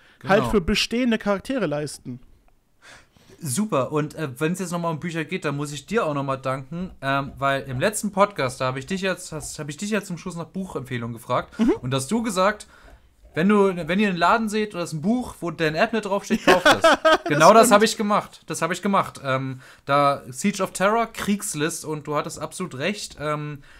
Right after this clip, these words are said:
Speaker 2: das war, Dan Abnett ist großartig.
Speaker 1: Ja, mega. Wir hatten
Speaker 2: Äh,
Speaker 1: heute im,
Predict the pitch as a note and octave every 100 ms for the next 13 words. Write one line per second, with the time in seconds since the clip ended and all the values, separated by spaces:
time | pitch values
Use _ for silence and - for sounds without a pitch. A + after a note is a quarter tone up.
0 | - - D3 D3+ D#3+ D#3 D3+ B2+ _ _
1 | _ _ _ _ - D#3 D#3 F3 E3+ E3
2 | D3+ C#3+ - B2 G2+ F#2+ F2+ F#3+ G3 E3
3 | G3+ D#3+ C#3 - - F3+ F3 A#3 A3+ F3
4 | G#3+ B3+ A#3 G#3+